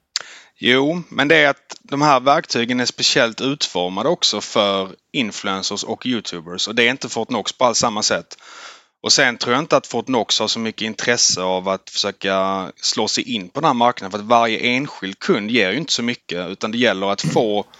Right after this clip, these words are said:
många kunder på exempelvis YouTube, många små influencers som kan göra många bäckar små för företaget. Och sen har också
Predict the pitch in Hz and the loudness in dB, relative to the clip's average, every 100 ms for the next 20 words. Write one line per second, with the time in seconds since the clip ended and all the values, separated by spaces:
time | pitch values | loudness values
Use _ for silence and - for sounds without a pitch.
0 | - - _ 120 123 143 104 87 98 101 | -20 -20 _ -2 0 0 -2 -2 -2 -2
1 | - 170 120 95 90 - _ _ _ _ | -2 -2 -2 -2 -4 -8 _ _ _ _
2 | _ 113 101 - 143 127 107 120 104 - | _ -2 0 0 -2 -2 -4 -2 -4 -6
3 | 107 113 107 - 131 101 131 127 - 90 | -6 -4 -4 -4 -2 -2 -2 -4 -6 -8
4 | 87 92 90 - - 104 101 104 104 104 | -6 -6 -6 -6 -8 -8 -6 -6 -2 -2
5 | 104 107 98 104 - 98 - 95 95 - | -2 -4 -4 -4 -4 -6 -4 -6 -6 -2
6 | 156 107 73 - - - - - - - | -2 -2 -8 -14 -20 -20 -20 -20 -20 -14
7 | - - 160 117 107 110 131 156 - 107 | -2 2 4 2 0 0 0 2 2 2
8 | 104 107 104 90 | 0 0 0 -2